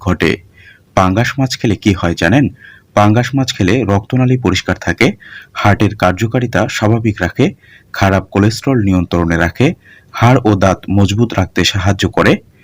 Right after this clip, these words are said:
সরিষার তেলে রান্না করা খাবার খেলে কি হয় জানেন? স্মৃতিশক্তি বৃদ্ধি পায়, হার্ট অ্যাটাকের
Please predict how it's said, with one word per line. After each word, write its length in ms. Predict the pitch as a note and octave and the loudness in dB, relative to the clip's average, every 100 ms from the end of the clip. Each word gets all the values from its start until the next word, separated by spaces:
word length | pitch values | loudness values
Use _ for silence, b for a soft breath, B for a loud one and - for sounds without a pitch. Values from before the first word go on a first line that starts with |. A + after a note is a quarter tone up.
| b b | b b
সরিষার 500 | - - B2 B2+ C#3+ C#3 | -4 2 2 2 0 0
তেলে 160 | C3+ B2 | 2 4
রান্না 240 | F2+ F#2 A2+ | 2 2 2
করা 140 | B2+ A#2+ - | 0 -2 -2
খাবার 220 | F2 F2 - | -2 -2 -2
খেলে 180 | E2+ E2 | -2 0
কি 80 | A2 F#2 | 0 2
হয় 160 | F2+ E2 | 0 2
জানেন? 220 | E2+ D#3 A2 B B B B - | 2 2 -2 B B B B -2
স্মৃতিশক্তি 600 | B2+ B2+ C#3 D#3 - B2+ | 2 2 0 -4 -2 -2
বৃদ্ধি 260 | G#2 F#2+ F#2 E2+ | 0 0 0 2
পায়, 160 | G2+ A3+ _ b b - | 2 0 _ b b -12
হার্ট 320 | - G#2+ G#2+ - | 0 2 2 2
অ্যাটাকের 380 | A2 A#2 C3 | 0 0 -2